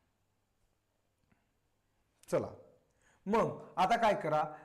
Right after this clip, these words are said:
अ, पाचचा काहीच नाही म्हणजे डायरेक्ट पाचचा चोवीसवा घात. सहाचा वर्ग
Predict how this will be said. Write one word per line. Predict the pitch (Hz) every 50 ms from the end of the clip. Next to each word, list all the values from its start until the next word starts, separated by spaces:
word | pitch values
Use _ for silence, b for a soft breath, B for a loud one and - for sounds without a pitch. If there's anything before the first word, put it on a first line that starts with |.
| B B B B _ -
अ, | - 160 170 180 185 247
पाचचा | - - - 208 208 220 214 - 240 226
काहीच | 226 - 220 226 220
नाही | 220 220 220
म्हणजे | 214 214 214 226 220
डायरेक्ट | 202 196 202 202 214 208 -
पाचचा | - 196 190 190 - 202
चोवीसवा | 202 - 190 175 160 - 170 156 135
घात. | 120 107 101 - - - b b b b b b -
सहाचा | - 196 196 214 208 214 226 220
वर्ग | 214 220 214 214 196